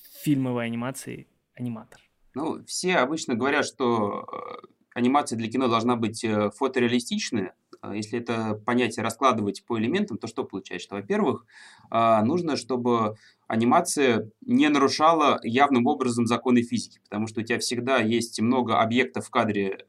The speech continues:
Speaker 2: живые съёмочные актёры, живые объекты, которые падают с реальными ускорениями. Очень важно, чтобы, э, персонаж подчинялся всем тем же законам физики, чтобы он, э, не падал быстрее не, или не падал медленнее, чем должен был.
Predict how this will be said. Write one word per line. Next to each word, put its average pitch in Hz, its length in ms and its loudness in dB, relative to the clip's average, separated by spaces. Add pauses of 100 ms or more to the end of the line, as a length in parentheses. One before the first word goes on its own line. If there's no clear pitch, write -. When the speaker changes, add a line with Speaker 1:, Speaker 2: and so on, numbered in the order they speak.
Speaker 2:
живые 123 320 0
съёмочные 147 480 0
актёры, 110 580 0
живые 107 320 -2
объекты, 123 400 0
которые 113 300 -2
падают 113 340 -2
с - 40 -14
реальными 113 360 2
ускорениями. 101 480 -6
Очень 104 220 -6
важно, 131 280 -2
чтобы, 107 520 -2 (440)
э, 104 600 4 (240)
персонаж 131 420 0
подчинялся 120 480 -2
всем 123 240 0
тем 135 220 2
же 117 100 0
законам 107 380 0
физики, 98 340 -10
чтобы - 240 -12
он, 123 260 0 (320)
э, 110 360 2
не 107 120 2
падал 156 320 4
быстрее 120 600 2
не, 107 100 4
или 110 240 0
не 120 140 4
падал 139 320 2
медленнее, 110 540 2
чем 101 260 -10
должен 101 340 -6
был. 90 220 -20